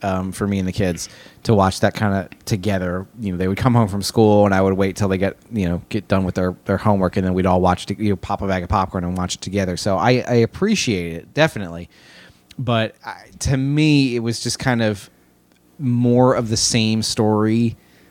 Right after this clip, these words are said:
that was told throughout the Clone Wars show itself.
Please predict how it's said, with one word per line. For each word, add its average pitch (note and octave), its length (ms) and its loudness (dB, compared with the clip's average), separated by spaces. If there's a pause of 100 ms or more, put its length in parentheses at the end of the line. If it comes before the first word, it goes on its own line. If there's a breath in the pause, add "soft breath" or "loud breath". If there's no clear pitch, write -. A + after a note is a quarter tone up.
(100)
that G2+ 580 -2 (260)
was A#2+ 240 -4
told G#2 400 0
throughout G2+ 520 -4
the A2+ 80 -8
Clone A2 340 -2
Wars G2+ 300 -4
show G#2 480 2
itself. G#2+ 720 -2